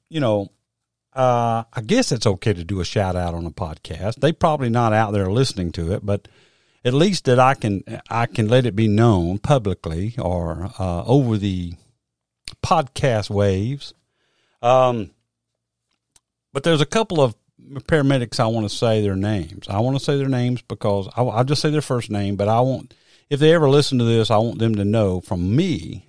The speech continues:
to them that I'm a very appreciative of what they done for me on the back of that med unit. They were professionals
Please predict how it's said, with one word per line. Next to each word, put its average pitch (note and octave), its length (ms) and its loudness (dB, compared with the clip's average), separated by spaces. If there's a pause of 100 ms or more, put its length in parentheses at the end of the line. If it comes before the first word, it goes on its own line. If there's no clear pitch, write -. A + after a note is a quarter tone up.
to A#2 100 0
them G#2+ 500 0 (720)
that E2+ 120 -6
I'm C3 240 0
a A2+ 60 0
very D3 580 4
appreciative B2 680 -2
of G#2 200 -2
what G#2+ 300 -4
they A#2+ 200 0
done A2+ 300 0
for A2 120 -6
me G#2 240 0
on G2 140 -2
the E2+ 80 -8
back G2 380 -6
of F#2+ 80 -6
that G2 180 -4
med G2 240 -4
unit. F2 300 -4 (140)
They A#2 260 2
were G2 180 -2
professionals C#3+ 1000 0